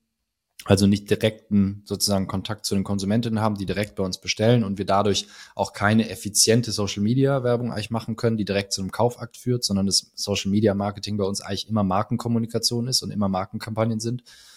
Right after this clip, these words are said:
Das heißt, äh, Bekanntheitskampagnen, die hoffentlich zu einem Kaufakt führen, ähm, sind wir eigentlich determiniert am Ende auf die Verpackung, weil das unser zentraler Kontaktpunkt im Handel ist. Ähm, und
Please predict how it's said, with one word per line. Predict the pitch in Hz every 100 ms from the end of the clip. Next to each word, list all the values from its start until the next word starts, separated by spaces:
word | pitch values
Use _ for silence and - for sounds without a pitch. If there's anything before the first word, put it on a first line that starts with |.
| -
Das | -
heißt, | 95 - - -
äh, | 95 90
Bekanntheitskampagnen, | 87 107 123 123 113 - 117 104 113 117 117 _ _ _ _ -
die | 98
hoffentlich | - 107 110 107 113 -
zu | 104
einem | 101 95
Kaufakt | 107 113 113 -
führen, | - 117 113 113 _ _ _ -
ähm, | 104 98 98 95 - _ _ _ _ _ _ _ _ _ _ 110
sind | 113 123
wir | 143
eigentlich | 110 110 104 - -
determiniert | 110 117 104 104 110 151 160
am | 104
Ende | 87 110 110 -
auf | 98
die | 104
Verpackung, | - - - 87 87
weil | 87 90
das | 107 -
unser | 107 107 104 98
zentraler | - 113 117 107 104
Kontaktpunkt | 98 98 - - - 95 87
im | - 92
Handel | 107 107 85
ist. | - - - _ _ - _ _
Ähm, | 98 95 92 92 92 - - _ _ _ -
und | 104 98 92